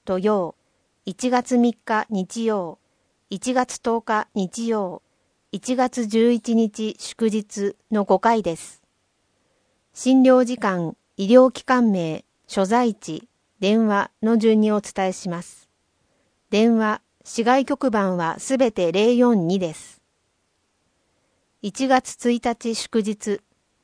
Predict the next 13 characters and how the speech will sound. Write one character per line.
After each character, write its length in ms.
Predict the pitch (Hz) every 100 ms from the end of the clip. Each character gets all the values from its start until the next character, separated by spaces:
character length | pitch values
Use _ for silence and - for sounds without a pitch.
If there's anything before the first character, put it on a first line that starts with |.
| _ _ _ _
以 100 | 247
下、 360 | - 190 160 - _ _ _ _ -
診 260 | 240 254
療 220 | 254 247 240
時 140 | 233
間、 360 | 202 170 156 - _ _ _ _ _ -
十 260 | 185 277 277
時 140 | 233
か 100 | 202
ら 160 | 185 165
十 220 | 196 233
三 300 | 247 233 196
時、 220 | 165 160